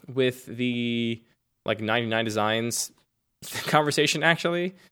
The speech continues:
um, where, like, I think a lot of people come to Baltimore and Uber is a job they can get right away, right? Like, their, their vetting system is not that complicated. Like, you can just get the job if you can get access to a car for Uber X.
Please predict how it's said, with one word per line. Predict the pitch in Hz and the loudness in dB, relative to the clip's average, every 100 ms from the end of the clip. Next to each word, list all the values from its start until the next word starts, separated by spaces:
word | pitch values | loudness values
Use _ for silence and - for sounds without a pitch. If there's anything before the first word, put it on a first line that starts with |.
| _ - | _ -4
um, | 104 98 101 - _ - | -2 -2 -4 -10 _ 0
where, | 120 117 | 4 6
like, | 113 | 6
I | 120 | 4
think | 127 | 2
a | 120 | 6
lot | 151 165 | 6 4
of | |
people | - 117 107 101 104 - _ _ _ - | 2 0 2 2 0 -4 _ _ _ -2
come | 143 147 143 | 2 2 0
to | 120 | 4
Baltimore | 110 104 107 98 98 98 98 - | 4 4 0 0 0 0 -2 -4
and | 101 98 95 95 - - _ - | -2 0 0 -4 -8 -18 _ -2
Uber | 139 123 117 | 2 4 4
is | 110 | 2
a | 101 | 2
job | 110 110 95 104 | 4 4 2 -2
they | |
can | 95 104 | -2 0
get | 104 104 80 | 2 0 0
right | 104 98 | 0 2
away, | 95 87 65 - | 2 0 -2 -4
right? | 98 104 | -2 -2
Like, | 95 95 | -4 -4
their, | 95 90 | -2 -2
their | 95 87 | -4 -2
vetting | 104 101 | -2 -2
system | 107 98 98 | -6 -8 -6
is | |
not | 95 | -4
that | 92 | -4
complicated. | 151 156 135 123 113 101 | -4 -4 -2 0 0 -2
Like, | 95 98 | -6 -6
you | |
can | 92 98 | -10 -10
just | 98 - - - | -10 -12 -8 -2
get | 101 101 | -2 -2
the | |
job | 101 127 107 | 0 2 2
if | 95 | -2
you | 101 | -6
can | 98 95 95 | -6 -6 0
get | 92 | 0
access | 95 95 - | 0 -4 -8
to | 101 | -10
a | 95 | -2
car | 101 98 | 2 2
for | 87 | 2
Uber | 92 92 110 | -4 0 2
X. | 92 - - | 2 -2 -8